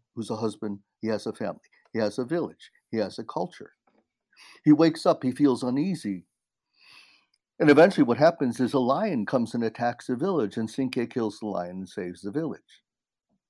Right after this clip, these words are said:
So his first act is the act of a hero saving his village. He's not unintelligible because Alex occupies Cinque's consciousness,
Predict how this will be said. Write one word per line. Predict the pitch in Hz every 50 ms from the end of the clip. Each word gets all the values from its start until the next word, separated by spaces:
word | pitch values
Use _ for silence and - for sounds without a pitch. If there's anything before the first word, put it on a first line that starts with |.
| _ _ _ _ _ _ _
So | - - 170 170
his | 156 -
first | - - 226 226 208 - -
act | 165 151 143 139 - - - - 139
is | 123 117
the | 127 127 127 117
act | 113 113 120 -
of | 123 110
a | 123 113
hero | 131 139 135 123 113 110
saving | - - 113 101 98 98 101 98 92
his | 98 95 - -
village. | 110 110 104 85 82 82 _ _ - _ _ _ _ _ _ _ _ _ _ _ _ _ _ _
He's | - 143 123 123
not | 143 151 170 196 202
unintelligible | 190 160 143 131 127 117 - 127 120 120 123 117 - - 98 85 - 98 104
because | 104 131 127 - 131 120 107 - - _ - 120
Alex | 120 113 120 120 113 - - - _ _ _ _ _ _ _ _ -
occupies | 117 131 135 - 139 123 - - 113 98 95 98 113 110 -
Cinque's | - 113 110 104 - 113 107 110 -
consciousness, | - - - 175 190 180 - - 110 - - - - - - - -